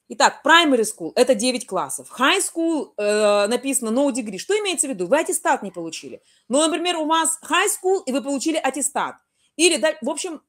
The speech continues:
здесь вариантов очень много, вплоть до того, что это может быть какое-то училище, там, П Т У, а, немножко высшего образования, скажем, да, как некоторые шутят, не начат-, не начатое высшее, или у вас уже есть, там, не знаю, мастер-дегри и так далее.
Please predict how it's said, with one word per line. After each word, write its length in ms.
здесь 320
вариантов 460
очень 260
много, 380
вплоть 260
до 80
того, 220
что 100
это 120
может 220
быть 140
какое-то 340
училище, 520
там, 160
П 80
Т 120
У, 360
а, 400
немножко 1000
высшего 480
образования, 480
скажем, 340
да, 140
как 100
некоторые 460
шутят, 320
не 80
начат-, 380
не 80
начатое 420
высшее, 460
или 180
у 160
вас 260
уже 200
есть, 260
там, 160
не 80
знаю, 240
мастер-дегри 720
и 40
так 140
далее. 260